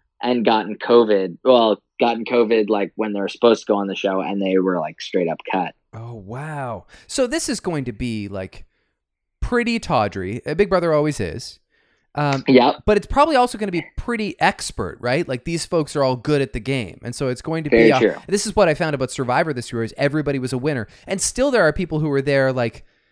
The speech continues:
Speaker 2: they won by default, but everybody's savvy. So we're not, we're not playing, uh, T-ball here.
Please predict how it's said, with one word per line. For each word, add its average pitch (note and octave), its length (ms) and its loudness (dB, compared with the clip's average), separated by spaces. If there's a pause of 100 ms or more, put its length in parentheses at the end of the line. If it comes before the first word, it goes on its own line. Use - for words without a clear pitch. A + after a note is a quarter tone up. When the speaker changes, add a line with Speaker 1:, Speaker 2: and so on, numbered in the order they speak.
(160)
Speaker 2:
they C#3 100 4
won C3+ 320 0
by B2+ 160 0
default, D#3 540 -2
but E3 140 -4
everybody's G3+ 540 0
savvy. B2 600 2
So C3 180 -4
we're C#3 140 -4
not, F3 340 -4
we're D#3 140 -2
not F3 240 -4
playing, C#3 680 -2
uh, A#2+ 380 -2
T-ball G#2 400 -2
here. - 320 -12